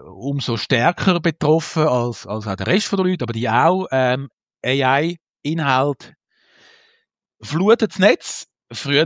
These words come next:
haben wir darüber gelacht, das sind irgendwie, ich weiss auch nicht, äh, äh, Leute mit sechs Fingern abgebildet worden, man hat's easy erkannt oder wie auch immer. Aber es wird immer besser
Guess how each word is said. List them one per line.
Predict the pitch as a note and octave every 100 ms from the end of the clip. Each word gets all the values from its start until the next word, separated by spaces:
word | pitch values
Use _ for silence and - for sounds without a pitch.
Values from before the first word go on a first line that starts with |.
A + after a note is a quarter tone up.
| C#3
haben | C#3+
wir | C#3+
darüber | B2+ G#2+
gelacht, | B2+ D3 F3+ - -
das | C3 -
sind | A#2+ A#2
irgendwie, | A#2 A#2+ G#2 G#2 G2+
ich | G2 -
weiss | F#2
auch | G#2 G#2
nicht, | F#2
äh, | E2+ F2 E2 F2
äh, | F#2+ F2+
Leute | G#2 C3 D3+ B2+
mit | -
sechs | A2 G#2+ -
Fingern | E3 F3+ F3 E3
abgebildet | C#3 - C#3 C#3+ -
worden, | B2+ B2+ A#2+ A#2
man | G#2
hat's | G2+ A2+
easy | G#2+ F#2
erkannt | - B2 B2 C3 G2
oder | F#2 F2+
wie | F2
auch | G#2
immer. | C#3+ - - - - -
Aber | A#2+
es | A2+
wird | A2 A2
immer | G#2+
besser | G#2+ D3+ - C#3+